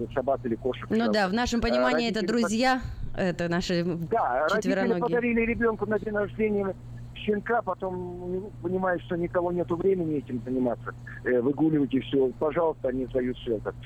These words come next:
Speaker 1: То есть для них это решение такое, м, стандартное, но страдают животные. И для меня вот, э, основной слоган моего шоу "Animals are people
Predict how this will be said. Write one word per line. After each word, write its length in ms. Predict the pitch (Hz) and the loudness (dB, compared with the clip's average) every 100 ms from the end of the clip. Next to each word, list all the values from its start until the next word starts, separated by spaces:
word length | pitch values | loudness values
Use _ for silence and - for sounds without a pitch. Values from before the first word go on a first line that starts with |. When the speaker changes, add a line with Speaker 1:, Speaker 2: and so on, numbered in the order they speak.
| - | -6
Speaker 1:
То 80 | - | -2
есть 100 | 156 | 0
для 100 | 190 | 2
них 140 | 220 214 | 2 0
это 140 | 190 | 0
решение 440 | 175 170 196 185 170 | 0 0 0 0 0
такое, 380 | 151 165 156 - - - - | -2 2 2 0 -8 -14 -6
м, 340 | 139 156 151 - | -2 -2 -2 -2
стандартное, 680 | 185 180 208 190 123 120 107 | -2 0 2 2 0 -6 -6
но 380 | 135 151 147 143 127 120 | -4 -2 -2 -2 -4 -6
страдают 420 | 135 147 165 156 151 | -2 0 2 0 0
животные. 440 | 202 220 - 101 - - - - - | 0 0 -2 -10 -12 -14 -14 -10 -4
И 120 | 127 | -2
для 160 | - 147 | 0 0
меня 320 | 165 175 175 | 0 2 2
вот, 160 | 165 156 | 0 2
э, 140 | 147 | 2
основной 380 | 127 160 160 151 - | 2 -2 -2 -2 0
слоган 280 | 165 143 139 | 0 0 -2
моего 240 | 139 135 | 0 -2
шоу 360 | - 156 143 135 | 0 2 2 2
"Animals 400 | 151 151 139 120 - - - | -2 0 -2 -4 -10 -14 -8
are 160 | - 131 - | -4 -4 -4
people 360 | 165 151 139 | -4 0 -2